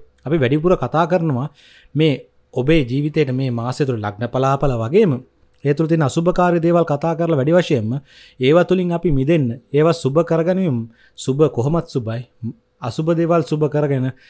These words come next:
සියල්ල සුභ කරගමින් මාසෙම සුභ කරගන්න ආකාරයෙන් සුභ දේවල් වලට වඩා අසුභ දේවල් කතා කරලා සමහරුන්ට ගැටලුකාරී තත්ත්වයන් එන්න පුළුවන්.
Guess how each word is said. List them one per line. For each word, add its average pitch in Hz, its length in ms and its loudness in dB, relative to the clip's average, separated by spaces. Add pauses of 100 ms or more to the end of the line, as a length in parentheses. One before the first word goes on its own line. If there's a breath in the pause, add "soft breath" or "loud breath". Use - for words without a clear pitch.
(140 soft breath)
සියල්ල 175 320 2
සුභ 165 240 2
කරගමින් 135 480 0
මාසෙම 165 460 0
සුභ 147 260 0
කරගන්න 131 420 -2
ආකාරයෙන් 123 520 -6
සුභ 131 320 -6
දේවල් 151 260 0
වලට 151 180 0
වඩා 143 160 -2
අසුභ 135 180 -6
දේවල් 143 160 -2
කතා 143 200 -4
කරලා 151 160 -4
සමහරුන්ට 139 400 -4 (540 loud breath)
ගැටලුකාරී 135 520 -4
තත්ත්වයන් 143 320 -2
එන්න 131 160 -2
පුළුවන්. 156 380 0